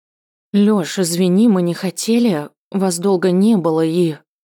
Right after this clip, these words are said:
Ульяна занервничала, сейчас она там с папой и с нашей няней, но, похоже, она голодная.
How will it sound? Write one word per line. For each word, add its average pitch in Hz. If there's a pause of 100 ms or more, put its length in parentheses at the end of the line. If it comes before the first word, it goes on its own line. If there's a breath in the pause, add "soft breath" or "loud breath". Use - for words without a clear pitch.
Ульяна 196
занервничала, 175
сейчас -
она 170
там 156
с -
папой 190
и 147
с -
нашей 175
няней, 175 (100)
но, 202
похоже, 202
она 190
голодная. 156